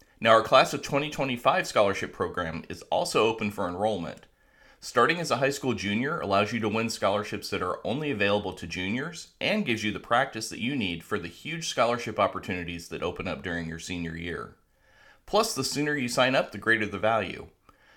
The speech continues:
The price of the program includes service until the day your student graduates high school.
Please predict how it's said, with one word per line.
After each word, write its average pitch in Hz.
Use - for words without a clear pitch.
The 110
price -
of -
the 160
program 110
includes 117
service 95
until 104
the 95
day 101
your 143
student 113
graduates 92
high 123
school. 58